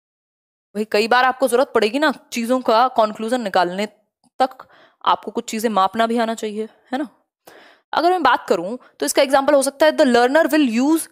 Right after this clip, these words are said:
technology to find the speed of a toy truck। ये जो टॉय ट्रक होती है, इसके लिए कोई टेक्नोलॉजी हो सकती है जिससे वो क्या कर पाए, सॉरी, टॉय ट्रक की स्पीड को माप पाए। इसको भी हटा देते हैं, वो ये देख पाए, वो ये माप पाए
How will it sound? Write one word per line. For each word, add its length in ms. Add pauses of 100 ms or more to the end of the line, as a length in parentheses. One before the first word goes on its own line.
(120)
technology 560
to 100
find 280
the 100
speed 320
of 140
a 100
toy 260
truck। 300 (220)
ये 60
जो 100
टॉय 220
ट्रक 180
होती 180
है, 20
इसके 180
लिए 100
कोई 180
टेक्नोलॉजी 720
हो 120
सकती 280
है 100 (360)
जिससे 220
वो 100
क्या 180
कर 160
पाए, 280 (480)
सॉरी, 260 (460)
टॉय 240
ट्रक 300
की 240 (300)
स्पीड 380
को 120
माप 280
पाए। 200 (240)
इसको 260
भी 80
हटा 280
देते 240
हैं, 280 (320)
वो 60
ये 220
देख 320
पाए, 300 (240)
वो 60
ये 160
माप 380
पाए 240